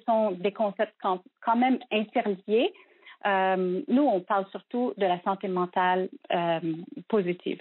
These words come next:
Euh, et il y a aussi, euh, des leçons par rapport à la stigmatisation qui accompagne la sa-,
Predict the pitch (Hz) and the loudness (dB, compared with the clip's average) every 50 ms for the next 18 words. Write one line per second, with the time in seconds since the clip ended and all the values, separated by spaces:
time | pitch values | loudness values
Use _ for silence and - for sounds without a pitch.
0 | - _ _ _ _ _ - - - - - - - - - - 196 196 190 185 | -12 _ _ _ _ _ -20 -20 -18 -16 -16 -16 -16 -12 -4 -2 0 2 4 2
1 | 185 - - 208 214 196 214 208 202 208 - - 214 - - 226 226 226 220 208 | 4 4 2 2 2 2 2 2 2 2 -2 -6 -8 -4 -4 -2 0 2 2 4
2 | 190 185 180 180 180 180 175 180 - - - 180 - - 196 190 190 196 202 202 | 4 4 4 4 2 0 -2 -4 -4 -6 -10 -8 -2 0 2 2 4 2 0 0
3 | - 233 214 202 - 180 180 175 175 - 190 180 175 170 175 - _ - 214 226 | 0 -2 -2 0 0 0 0 0 0 0 0 2 2 0 -2 -4 _ -4 -2 0
4 | 220 214 214 - 202 208 202 196 202 - 240 285 311 - - 226 202 202 - 214 | 0 0 -2 -2 -2 0 0 0 0 0 -2 -2 -2 0 -2 -2 -2 -2 -4 -6
5 | 202 - - 233 240 226 208 202 - - 214 | -4 0 0 0 2 2 0 -2 0 -4 -4